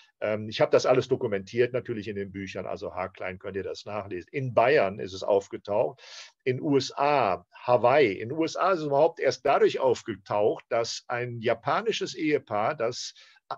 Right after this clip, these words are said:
im Januar zweitausendzwanzig Urlaub in Hawaii gemacht hat, zurückgekommen ist nach, nach Japan und, ähm,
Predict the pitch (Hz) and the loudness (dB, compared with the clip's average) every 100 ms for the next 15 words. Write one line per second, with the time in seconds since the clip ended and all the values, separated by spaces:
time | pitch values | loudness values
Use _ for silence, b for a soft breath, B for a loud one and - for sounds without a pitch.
0 | - 131 131 143 127 120 151 208 196 117 | -10 -10 -6 -6 -6 0 0 2 0 0
1 | 104 - 120 117 123 107 113 110 135 160 | -2 -2 -2 -2 -2 -4 -8 -6 -6 -6
2 | - 110 120 - 190 208 160 156 151 113 | -8 -8 -10 2 4 4 2 0 -6 -4
3 | 120 139 190 117 92 87 - 104 123 - | -2 2 2 0 -2 -4 -6 -6 -6 -8
4 | B B B - 151 135 220 202 - 113 | B B B -4 2 6 6 6 2 0
5 | 101 101 101 143 - 107 - 131 104 92 | -2 -2 -4 -4 -6 -6 -6 -6 -4 0
6 | 107 151 92 90 131 175 b b _ - | 0 0 -4 -4 -6 -12 b b _ 4
7 | 135 135 135 - - 127 127 123 123 123 | 4 4 -4 -12 -4 0 0 -2 -6 -10